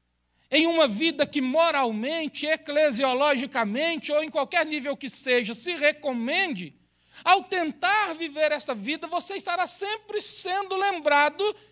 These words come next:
que a sua justiça é como um trapo de imundícia. Porque é quando você deseja servir a Deus, porque você está vivo, é que você sente a luta. Eu acho muito,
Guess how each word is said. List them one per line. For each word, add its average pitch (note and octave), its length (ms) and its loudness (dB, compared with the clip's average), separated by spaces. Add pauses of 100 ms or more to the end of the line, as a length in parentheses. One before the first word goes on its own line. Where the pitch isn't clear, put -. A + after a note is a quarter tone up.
(720)
que B3+ 120 -6
a A#3+ 80 0
sua G#4+ 460 4
justiça G4+ 720 2 (1080)
é C4 80 -18
como D4 300 -10
um - 20 -12
trapo A#3+ 420 -12
de B3 120 -10
imundícia. C#4 640 -8 (880)
Porque C#4 220 -4
é D4+ 60 0
quando D#4 280 -6
você C#4 420 -4
deseja F3+ 1000 -4 (360)
servir F#3 460 -10
a D#3 80 -8
Deus, F#3+ 560 -10
porque - 260 -20
você F#3 240 -16
está C#3 300 -12
vivo, F3+ 400 -16 (560)
é F3+ 80 -20
que F#3+ 160 -20
você G3 260 -8
sente F#3 440 -8
a A#3 80 -16
luta. - 360 -20 (720)
Eu F#3 100 -12
acho G#3+ 280 -6
muito, A3 400 -8